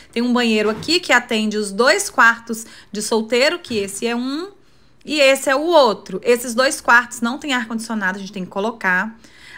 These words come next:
Aqui no corredor, ao final do corredor, tem o nosso quarto, a nossa suíte, que é do mesmo tamanho da do Kennedy embaixo, o closet é o mesmo tamanho, o banheiro é o mesmo tamanho, tudo grandão.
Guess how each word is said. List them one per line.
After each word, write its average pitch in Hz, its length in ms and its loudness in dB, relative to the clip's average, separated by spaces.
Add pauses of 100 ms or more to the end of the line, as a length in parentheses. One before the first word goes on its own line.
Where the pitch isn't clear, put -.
Aqui 226 320 0
no 330 120 -4
corredor, 277 420 4
ao 226 100 6
final 240 440 4
do 339 100 -2
corredor, 226 560 0 (460)
tem 240 260 0
o 233 60 0
nosso 226 400 0
quarto, 220 320 4
a - 20 -4
nossa 196 260 -10
suíte, 240 720 -4 (380)
que 226 140 0
é 220 40 4
do 220 120 2
mesmo 254 260 2
tamanho 233 320 2
da 214 80 0
do 208 80 -6
Kennedy 190 420 -6
embaixo, 220 720 4
o 240 80 -4
closet 214 460 0
é - 20 -2
o 185 40 -4
mesmo 190 260 -6
tamanho, 220 560 -2
o - 20 0
banheiro 208 420 -2
é 214 40 0
o 214 40 -2
mesmo 226 360 0
tamanho, 202 340 -4
tudo 233 220 -6
grandão. 220 600 0